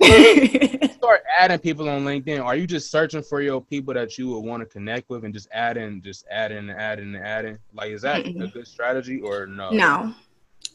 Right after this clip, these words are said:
Speaker 1: So here's the strategy you wanna take with adding people on LinkedIn. You want people, so number one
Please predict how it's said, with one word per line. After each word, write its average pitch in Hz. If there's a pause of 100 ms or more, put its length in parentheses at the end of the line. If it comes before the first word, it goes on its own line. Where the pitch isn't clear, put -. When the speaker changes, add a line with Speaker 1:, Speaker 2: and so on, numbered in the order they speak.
Speaker 1:
So -
here's 254
the 277
strategy 208
you 208
wanna 196
take 185
with 180
adding 175
people 175
on 165
LinkedIn. 160 (260)
You 214
want 269
people, 320
so 240
number 247
one 294